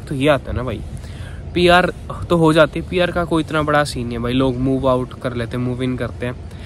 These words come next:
province बदल लेते हैं, पीआर हो जाते हैं, जुगाड़ जुगाड़ से, जुगाड़ तुगाड़ कुछ भी करके हो जाती है।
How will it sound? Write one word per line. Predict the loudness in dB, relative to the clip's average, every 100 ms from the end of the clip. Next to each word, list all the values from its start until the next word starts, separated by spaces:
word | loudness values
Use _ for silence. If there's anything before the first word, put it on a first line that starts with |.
| -10 0
province | 2 2 0
बदल | -2 -2
लेते | -2 0 -2
हैं, | 4
पीआर | 6 6
हो | 6
जाते | 4 4
हैं, | 0
जुगाड़ | 4 4 2
जुगाड़ | 0 0 0
से, | -4
जुगाड़ | -6 0 0 0
तुगाड़ | -2 -2 -4
कुछ | -4 -6 -2
भी | 0 0
करके | 0 0
हो | 0
जाती | -2
है। | -6